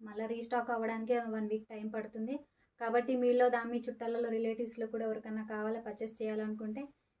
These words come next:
వెంబటే ఈ వీడియో షేర్ చేయండి. WhatsApp నెంబర్ ఇచ్చాం కదండి, కాల్ చేసి మాట్లాడొచ్చు. అలానే వీడియో కాల్ ఫెసిలిటీ కూడా ఉంటుంది. మళ్ళీ ఒకసారి మేము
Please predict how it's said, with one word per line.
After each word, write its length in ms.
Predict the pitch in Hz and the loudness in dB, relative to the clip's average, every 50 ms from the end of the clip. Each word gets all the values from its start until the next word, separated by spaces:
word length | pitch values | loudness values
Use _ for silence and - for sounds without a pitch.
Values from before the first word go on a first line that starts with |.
| _ _ | _ _
వెంబటే 300 | 247 254 254 269 269 285 285 | -4 0 2 2 2 4 2
ఈ 80 | 262 | 2
వీడియో 260 | 233 233 226 226 233 240 | 2 2 2 2 2 4
షేర్ 280 | - 240 214 214 214 214 | 4 4 4 4 4 4
చేయండి. 440 | 240 220 214 208 208 208 220 277 302 330 - _ _ _ _ _ _ _ _ _ _ _ _ _ _ _ _ _ _ _ _ _ _ _ _ - | 4 4 4 4 4 2 2 2 2 0 -4 _ _ _ _ _ _ _ _ _ _ _ _ _ _ _ _ _ _ _ _ _ _ _ _ -4
WhatsApp 300 | 226 233 339 339 277 262 277 | -2 -2 0 0 0 2 2
నెంబర్ 240 | 269 254 247 240 254 | 4 4 4 4 2
ఇచ్చాం 260 | 247 - 254 240 233 | 2 0 -2 -4 -2
కదండి, 400 | 226 233 226 226 226 226 247 311 320 - - _ _ _ _ _ | 0 0 2 2 2 0 0 -2 -2 -4 -10 _ _ _ _ _
కాల్ 220 | - 226 226 226 226 | -8 -6 -4 -4 -2
చేసి 240 | 240 240 233 233 247 | 0 -2 -2 -2 -4
మాట్లాడొచ్చు. 600 | 226 208 208 196 - 214 208 214 214 214 - 277 285 285 - _ _ _ _ _ _ _ | -4 -4 -4 -4 -2 0 0 0 -2 -2 -4 -4 -6 -6 -10 _ _ _ _ _ _ _
అలానే 280 | 214 214 220 220 233 233 | -6 -6 -4 -2 0 2
వీడియో 260 | 214 220 214 214 214 | 2 4 4 4 4
కాల్ 200 | 208 226 220 220 | 4 4 2 2
ఫెసిలిటీ 380 | 220 240 220 - 226 202 220 214 | 0 -2 -2 0 -2 -2 -2 -2
కూడా 240 | 214 233 214 214 220 220 | -2 0 0 0 0 0
ఉంటుంది. 480 | 214 208 208 202 214 208 208 208 240 277 285 - - _ _ _ _ _ _ _ _ _ _ _ _ _ _ _ - | -2 -4 -4 -4 -4 -4 -2 0 0 0 0 -2 -8 _ _ _ _ _ _ _ _ _ _ _ _ _ _ _ -8
మళ్ళీ 220 | 233 233 247 269 277 | -2 2 4 4 4
ఒకసారి 440 | 262 262 247 254 262 240 233 254 | 4 4 2 2 4 4 4 4
మేము 280 | 262 262 254 254 254 254 | 4 4 4 4 4 4